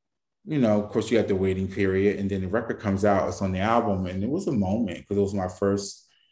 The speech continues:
it was definitely, you know, our first, like, major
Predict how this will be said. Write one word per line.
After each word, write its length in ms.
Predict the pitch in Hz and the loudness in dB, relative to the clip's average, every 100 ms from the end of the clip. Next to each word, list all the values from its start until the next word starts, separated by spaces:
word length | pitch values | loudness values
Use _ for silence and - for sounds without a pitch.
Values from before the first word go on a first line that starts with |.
| _ _ | _ _
it 60 | |
was 160 | 117 101 | -2 2
definitely, 500 | 110 120 110 95 - - | 4 4 2 -4 -10 -6
you 120 | 101 | -4
know, 220 | 90 87 | -4 -6
our 140 | - 92 | -6 -4
first, 460 | 101 98 95 - | -2 -2 -2 -6
like, 180 | 92 87 | -6 -6
major 680 | 87 92 92 95 90 85 82 | -6 -6 -6 -4 -4 -4 -6